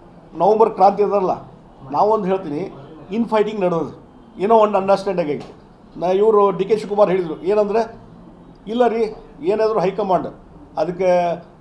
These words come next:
ಆ, ಇದನ್ನೂ ಬೇಕಾಗಿಲ್ಲ, ಬಹುಮತನೂ ಬೇಕಾಗಿಲ್ಲ, ಏನಿಲ್ಲ, ಹೈಕಮಾಂಡ್ ನಿರ್ಧಾರ ಮಾಡ್ತದೆ, ಮುಖ್ಯಮಂತ್ರಿ ಆಗೋದಕ್ಕೆ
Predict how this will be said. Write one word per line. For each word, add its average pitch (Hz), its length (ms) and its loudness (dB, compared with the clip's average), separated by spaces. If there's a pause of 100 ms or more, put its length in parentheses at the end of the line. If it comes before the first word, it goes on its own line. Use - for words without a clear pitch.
ಆ, 160 180 -2
ಇದನ್ನೂ 180 300 -2
ಬೇಕಾಗಿಲ್ಲ, 190 680 2
ಬಹುಮತನೂ 196 540 0
ಬೇಕಾಗಿಲ್ಲ, 190 420 -2
ಏನಿಲ್ಲ, 190 520 -2 (240)
ಹೈಕಮಾಂಡ್ 196 460 0
ನಿರ್ಧಾರ 185 260 0
ಮಾಡ್ತದೆ, 165 280 -4
ಮುಖ್ಯಮಂತ್ರಿ 190 460 -2
ಆಗೋದಕ್ಕೆ 202 380 0